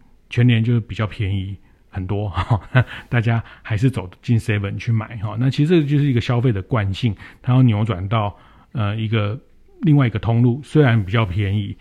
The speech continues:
但是它需要一个很长时间的沟通，它不是一档广告，或是一次这个，这个去，去他们，呃，把广告做得好像很，很潮，或是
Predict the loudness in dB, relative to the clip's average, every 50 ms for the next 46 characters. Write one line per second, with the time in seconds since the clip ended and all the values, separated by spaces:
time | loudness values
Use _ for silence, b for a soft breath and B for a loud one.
0 | b b -4 -2 0 0 0 -2 -4 -4 -4 -4 -4 -4 -4 -6 -8 -10 -8 -8
1 | -8 -8 -8 -8 -6 -6 -6 -6 -6 -8 -8 -6 -4 -2 -2 -2 -2 -4 -4 -8
2 | -8 B B B B B -6 -4 -2 0 0 0 0 0 0 -2 -2 -4 -4 -2
3 | -2 -2 -2 -2 -4 -4 -4 -4 -4 -4 -6 -8 -10 -10 -8 -6 -6 -6 -6 -8
4 | B B B B B B B 0 0 0 2 0 -2 -2 -4 -6 -10 -10 -12 -4
5 | -2 0 0 0 -4 -10 _ -8 -6 -6 -6 -6 -8 b b b b _ _ _
6 | _ _ _ _ -8 -6 -4 -4 -6 -6 -4 -2 0 0 0 -2 -2 -4 -2 -2
7 | -2 -2 -2 -2 -4 -8 B B B B B B -8 -6 -6 -6 -6 -6 -10 -12
8 | -8 -8 -8 -6 -6 -8 -8 -6 -2 -2 0 0 0 -2 -2 -2 -2 -2 -2 -4
9 | -6 -4 -2 -2 0 0 -2 -4 -4 -8 -8 -10 -10 -8 -8 -8 -8 -10 -8 -8
10 | -6 -4 -2 0 0 0 0 0 2 2 0 0